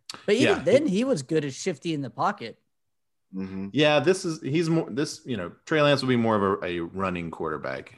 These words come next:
Speaker 2: instead of
Speaker 1: Mm-hmm.
Speaker 2: a, a mobile quarterback. You know, he's, he's more of a Kyler Murray. I don't wanna say Lamar Jackson, 'cause I think Lamar Jackson is on his own tier, but
Speaker 3: I agree.
Speaker 2: you know, I w-, I think Kyler Murray may be a, a better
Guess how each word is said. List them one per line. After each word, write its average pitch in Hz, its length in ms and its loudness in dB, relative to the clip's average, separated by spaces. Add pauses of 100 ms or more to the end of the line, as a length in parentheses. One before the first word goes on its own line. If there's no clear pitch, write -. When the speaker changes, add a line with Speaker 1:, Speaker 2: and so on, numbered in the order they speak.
Speaker 2:
instead 78 300 -8
of 73 80 -8
Speaker 1:
Mm-hmm. 71 320 -10
Speaker 2:
a, 80 80 -10
a - 40 -12
mobile 80 460 -8
quarterback. 69 640 -12
You 78 160 -14
know, - 80 -14
he's, 85 360 -12
he's 98 160 -4
more 101 160 4
of 92 60 4
a 87 60 2
Kyler 90 440 0
Murray. 85 560 -4 (880)
I - 80 -2
don't 139 100 4
wanna 151 140 6
say 139 180 6
Lamar 123 300 6
Jackson, 110 400 0
'cause 90 80 -4
I 92 80 2
think 95 180 -2
Lamar 90 360 -2
Jackson 87 340 -2
is 82 100 -8
on 87 140 -4
his 82 80 -6
own 85 180 -6
tier, 101 440 -2 (600)
but 87 300 2
Speaker 3:
I 92 60 0
agree. 92 420 -4 (160)
Speaker 2:
you 98 160 -8
know, 85 240 -6 (160)
I 107 120 0
w-, 127 160 6
I 117 80 2
think 135 200 0
Kyler 120 260 2
Murray 98 220 0
may 92 180 -4
be 92 140 -2
a, 90 220 -4
a 85 40 -8
better 87 480 -8